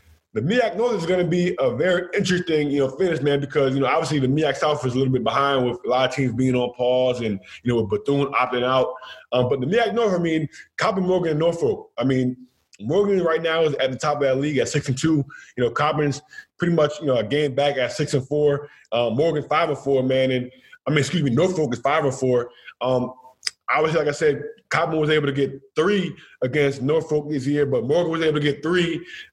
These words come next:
against Coppin, man. And, um, not to get ahead of ourselves, man, but Morgan is gonna be facing Norfolk this weekend, was gonna be a pivotal,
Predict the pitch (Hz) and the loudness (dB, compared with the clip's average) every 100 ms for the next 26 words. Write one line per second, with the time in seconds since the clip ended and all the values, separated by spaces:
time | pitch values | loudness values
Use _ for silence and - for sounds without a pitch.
0 | - 131 139 135 - 165 185 147 147 147 | -4 0 0 0 0 0 0 2 2 2
1 | 135 120 117 - _ _ _ - 131 131 | 2 -2 -6 -12 _ _ _ -4 0 2
2 | 156 156 143 170 160 147 147 139 139 120 | 0 0 2 2 2 0 0 2 2 0
3 | 120 151 156 143 135 135 123 120 160 202 | 2 2 2 0 2 2 0 0 2 2
4 | 160 147 - - - - 160 147 147 139 | 0 -2 -4 -12 -8 -2 0 0 0 0
5 | 135 139 156 151 135 139 135 139 135 120 | 0 0 0 0 2 2 0 0 0 0
6 | 123 - 175 170 151 | -2 -2 0 2 0